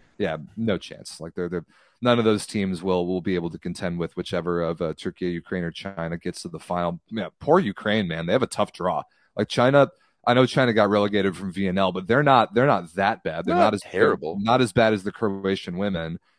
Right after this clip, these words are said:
Speaker 1: And, uh, they've got Zhang Jingyin, who might be the best player overall in this tournament. Like, he's amazing. So
Speaker 2: Ooh, Plotnitsky.
Speaker 1: Yeah, Ole and, uh, Adis Lagumdzija, and, like, so if,
Speaker 2: Lagumdzija.
Speaker 1: if, if these teams actually bring all their, all their, all their players, it, there could be some pretty good volleyball played. Like,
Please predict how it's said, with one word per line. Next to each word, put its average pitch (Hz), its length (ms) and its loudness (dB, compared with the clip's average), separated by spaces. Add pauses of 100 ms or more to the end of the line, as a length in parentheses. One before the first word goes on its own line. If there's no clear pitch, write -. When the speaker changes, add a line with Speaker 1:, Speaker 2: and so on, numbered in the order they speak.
(140)
Speaker 1:
And, 92 220 0
uh, 90 160 4
they've 92 180 0
got 113 220 2
Zhang 104 280 0
Jingyin, 92 460 -4
who 92 120 -8
might 92 200 -2
be 92 120 -6
the 85 60 -4
best - 280 -4
player 85 420 -4
overall 87 460 -2
in 82 60 -8
this 78 160 -14
tournament. 90 340 -8
Like, 73 140 -16
he's 107 160 -8
amazing. 85 500 -8 (160)
So 311 300 -4
Speaker 2:
Ooh, 320 220 -6
Plotnitsky. 247 540 -6 (520)
Speaker 1:
Yeah, 92 240 2
Ole 113 280 4
and, 110 420 4
uh, 90 320 0
Adis 87 160 -6 (140)
Lagumdzija, 95 680 -2
and, 90 80 -2
like, 95 120 -4
so 104 120 -2
if, 110 80 2
Speaker 2:
Lagumdzija. 185 240 0
Speaker 1:
if, 120 140 -4 (320)
if 110 100 -6
these 185 220 2
teams 190 260 0
actually 135 280 2
bring 104 260 0
all 98 180 4
their, 101 220 2
all 90 200 0
their, 90 200 -2 (180)
all 90 160 0
their 92 100 -2
players, 92 540 -6
it, 95 160 -8
there 117 140 0
could 196 180 -2
be 247 80 2
some - 180 -6
pretty 123 220 -6
good 110 240 -2
volleyball 85 400 -2
played. 62 260 -14
Like, 90 240 -6